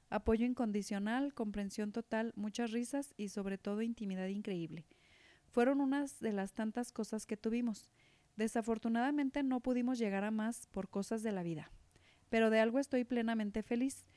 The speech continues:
El aprendizaje que me dejó esta experiencia que llevo en mí es algo que siempre recordaré,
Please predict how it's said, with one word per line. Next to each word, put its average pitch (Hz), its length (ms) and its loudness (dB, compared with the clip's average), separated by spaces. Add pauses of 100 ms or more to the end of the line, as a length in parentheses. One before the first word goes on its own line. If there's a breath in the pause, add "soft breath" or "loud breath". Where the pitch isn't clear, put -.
(220 soft breath)
El 208 140 4
aprendizaje 220 680 0
que 269 100 -2
me 214 140 0
dejó 233 460 -2
esta 214 260 -4
experiencia 208 680 -2
que - 200 -6
llevo 196 300 -2
en 220 160 0
mí 233 240 -2
es 208 180 -6
algo 208 300 -2
que 208 100 -6
siempre 220 420 -4
recordaré, 180 580 -6